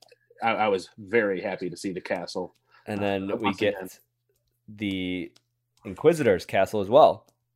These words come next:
Speaker 1: Yes. Only others, only else other seen in comics and, uh, Fallen Order, I believe, right?
Speaker 2: I believe so.
Speaker 1: We don't even, we don't go there in Rebels, I don't think.
Speaker 2: Not that I can remember.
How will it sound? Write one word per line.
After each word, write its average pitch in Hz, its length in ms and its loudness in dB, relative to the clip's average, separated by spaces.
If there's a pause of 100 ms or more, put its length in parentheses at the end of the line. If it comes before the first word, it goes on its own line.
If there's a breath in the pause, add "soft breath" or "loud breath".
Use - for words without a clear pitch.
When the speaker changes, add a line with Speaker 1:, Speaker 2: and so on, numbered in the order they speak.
(240)
Speaker 1:
Yes. - 460 0 (920)
Only 147 220 6
others, 143 360 4 (120)
only 139 180 -2
else 135 220 2
other 131 120 2
seen 147 160 2
in 131 80 -4
comics 147 460 2
and, 131 420 0
uh, 127 360 4 (580)
Fallen 131 260 4
Order, 156 260 6
I 95 100 0
believe, 117 280 0
right? 120 220 -2 (580)
Speaker 2:
I 92 120 -14
believe 98 320 -8
so. 113 260 -4
Speaker 1:
We 131 80 2
don't 175 140 8
even, 127 180 6 (160)
we 139 80 4
don't 147 160 2
go 123 140 4
there 123 220 4
in 110 220 -6
Rebels, 98 360 -2
I 85 40 -16
don't 98 220 -20
think. - 160 -12 (1300)
Speaker 2:
Not 127 200 0
that 147 100 6
I 127 100 10
can 101 160 -2
remember. 82 380 -10